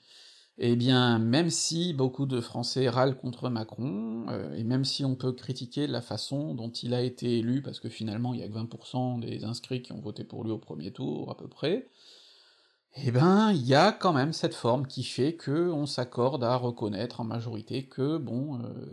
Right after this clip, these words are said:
il y a une certaine forme de légitimité qui fait qu'on obéit, on fait pas n'importe quoi. Eh bien,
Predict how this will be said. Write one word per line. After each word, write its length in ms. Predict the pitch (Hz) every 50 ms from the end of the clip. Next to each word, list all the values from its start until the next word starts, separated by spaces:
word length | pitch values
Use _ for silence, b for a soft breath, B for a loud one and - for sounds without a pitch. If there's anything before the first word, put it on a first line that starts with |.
| - -
il 100 | - 135
y 80 | 113
a 80 | 117 135
une 100 | 147 139
certaine 460 | 139 - - 117 - - 120 127 131
forme 300 | 131 - - 143 151 151
de 80 | 131 123
légitimité 720 | 123 127 117 117 117 - - 123 127 139 135 - 123 117
qui 140 | - - 127
fait 180 | - - 127 127
qu'on 160 | - 135 135
obéit, 400 | 135 131 123 123 110 - - - _ _ _ _ _ _ _ - -
on 80 | - -
fait 160 | - - 123
pas 200 | - 120 127 131
n'importe 360 | 127 127 120 123 123 - -
quoi. 200 | - - - - _ _ _ _ _ _ _ B B B B B B B B B B B 156
Eh 100 | 156 170
bien, 300 | 202 233 247 240 -